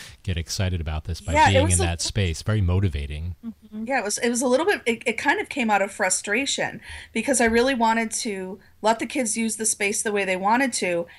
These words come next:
Speaker 2: and the way they wanted to was not at all how I envisioned it. And so I started realizing that we needed to make some major changes, and my mindset was pretty old school, and theirs was not going in that direction.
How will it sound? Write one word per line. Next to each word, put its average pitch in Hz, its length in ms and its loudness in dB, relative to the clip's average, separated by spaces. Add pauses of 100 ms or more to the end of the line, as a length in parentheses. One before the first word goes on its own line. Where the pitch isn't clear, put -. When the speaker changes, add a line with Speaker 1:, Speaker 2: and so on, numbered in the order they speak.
(260)
Speaker 2:
and 226 160 4
the 214 60 4
way 220 240 4
they 202 340 0
wanted 214 440 2
to 190 240 -2
was 190 180 -4
not 196 240 2
at 208 80 0
all 196 220 4
how 190 160 2
I 185 160 6
envisioned 190 540 -2
it. 339 220 -2 (420)
And 214 120 -2
so 240 140 2
I 214 80 6
started 214 380 0
realizing 185 760 2
that 185 140 -2
we 196 100 -6
needed 208 300 -4
to 190 80 -6
make 175 320 -2
some 175 480 -4
major 180 320 -2
changes, 160 720 -4
and 170 260 -4
my 185 200 4
mindset 180 520 0
was 170 140 -6
pretty 175 260 -8
old 180 240 0
school, 170 360 0
and 170 120 -4
theirs 170 340 -2
was 170 440 -4
not 175 260 0
going 147 320 0
in 156 100 -4
that 151 200 -4
direction. 160 640 -4